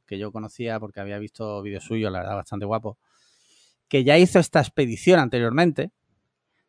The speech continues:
Eh, tiene el vídeo en YouTube, te lo recomiendo porque está, está guapo, está chulo, es, es curioso, ¿vale? Dicho esto, pues ahora lo que tocará es investigar a ver si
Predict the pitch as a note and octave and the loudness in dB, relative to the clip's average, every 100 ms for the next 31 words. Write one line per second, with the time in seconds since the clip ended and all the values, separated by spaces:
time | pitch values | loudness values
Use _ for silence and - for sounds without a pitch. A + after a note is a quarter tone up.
0 | _ _ - A2 A2 - C3 C3+ C#3 C3+ | _ _ -10 -10 -8 -2 0 2 4 2
1 | B2+ B2+ D3+ - B2+ A#2+ A#2 A#2 B2+ F#3 | 0 -2 -6 0 2 2 2 0 6 6
2 | D3+ A#2+ - C#3 F3 - A#2 - E3 F3+ | 6 -2 -4 -4 -4 -10 -10 2 8 10
3 | F#3+ D3+ G#3 _ _ _ _ _ _ _ | 10 6 -8 _ _ _ _ _ _ _
4 | _ _ A#2 - D3 - E3+ F3+ C#3+ - | _ _ -10 -2 -2 2 2 2 -2 -12
5 | - C#3 A#2+ D3+ D3+ - _ _ - - | -8 -4 0 0 -2 -6 _ _ -20 -18
6 | - - _ - A#2+ C3 F3 - _ F3 | -18 -18 _ -8 -2 0 0 -6 _ -10
7 | C#3+ D3+ - E3+ F3 - A#2 - A#2 G#2+ | -8 -4 2 2 2 -4 -8 -6 -8 -8
8 | - A#2+ C3 D#3 D3 D3 C#3+ C#3+ D3 C#3+ | -6 -2 0 0 -2 -4 -2 -2 -2 -4
9 | C#3+ C#3+ C3 C#3 D#3 D#3+ C3+ B2+ C3 - | -6 -6 -8 -6 -2 0 0 -4 -8 -8
10 | D#3 G3+ | -8 -8